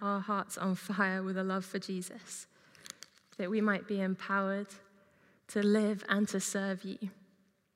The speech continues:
that we might be those who are used for your glory, Jesus. Amen. Amen. So I don't know what you think of when you perhaps hear this phrase, "being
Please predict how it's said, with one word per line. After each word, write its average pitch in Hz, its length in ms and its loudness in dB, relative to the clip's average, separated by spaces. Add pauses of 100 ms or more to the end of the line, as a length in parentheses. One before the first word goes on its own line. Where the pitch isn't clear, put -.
(160)
that - 140 -6
we 208 100 2
might 196 300 4
be 208 100 -2
those 185 360 -4
who 196 100 -4
are - 20 0
used 185 400 -2
for 190 80 -6
your 185 220 -2
glory, 180 320 -4
Jesus. 180 640 -14 (580)
Amen. 175 340 -4 (1300)
Amen. 202 300 4
So 240 180 6
I 247 40 6
don't 311 160 2
know 370 120 0
what 269 140 0
you 233 160 2
think 214 240 2
of 196 120 0
when 196 180 4
you 196 240 4
perhaps - 320 0
hear 220 120 6
this 202 200 2
phrase, 185 400 0
"being 196 400 2